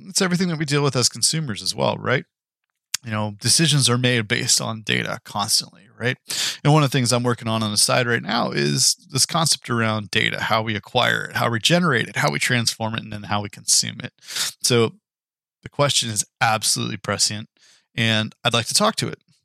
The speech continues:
So let's start with the first question. Are we getting to a point now where we have more data,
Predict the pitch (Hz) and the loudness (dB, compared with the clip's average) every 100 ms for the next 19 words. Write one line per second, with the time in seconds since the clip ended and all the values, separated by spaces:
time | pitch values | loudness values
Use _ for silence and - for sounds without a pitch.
0 | - - 147 - _ _ - 180 202 190 | 0 2 2 0 _ _ -2 4 4 2
1 | 165 170 - 110 - - 120 123 214 254 | 2 2 2 -2 -2 -2 -2 2 4 4
2 | 233 180 160 151 135 123 123 107 107 113 | 2 4 4 2 2 2 2 2 0 4
3 | 160 208 147 135 135 | 4 6 4 4 2